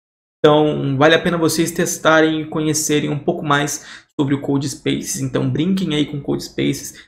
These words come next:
Não deixem de ver a live aí de segunda-feira que eu coloquei aqui na descrição deste vídeo pra vocês,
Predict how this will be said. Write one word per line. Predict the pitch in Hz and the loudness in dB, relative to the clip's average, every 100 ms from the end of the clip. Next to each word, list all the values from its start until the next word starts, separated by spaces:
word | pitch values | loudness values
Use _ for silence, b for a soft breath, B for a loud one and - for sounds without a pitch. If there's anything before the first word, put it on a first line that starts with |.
| _ | _
Não | 170 165 | -4 2
deixem | 160 156 170 | 2 2 -4
de | 147 | 0
ver | 151 | 4
a | 151 | 4
live | 139 139 151 139 | 4 4 4 4
aí | 139 | 2
de | 139 | 0
segunda-feira | - 147 147 143 135 143 143 | -4 -4 0 -2 0 -2 -2
que | 139 | -4
eu | |
coloquei | 139 139 147 | -4 -4 -2
aqui | 139 | -4
na | 143 | -2
descrição | 143 151 - 135 - 147 | 0 0 -2 -6 -4 -2
deste | 147 151 - | 0 0 0
vídeo | 135 147 147 | 0 0 -2
pra | 143 - | -2 -4
vocês, | 131 - 143 139 - - - | -4 -2 0 0 -4 -14 -20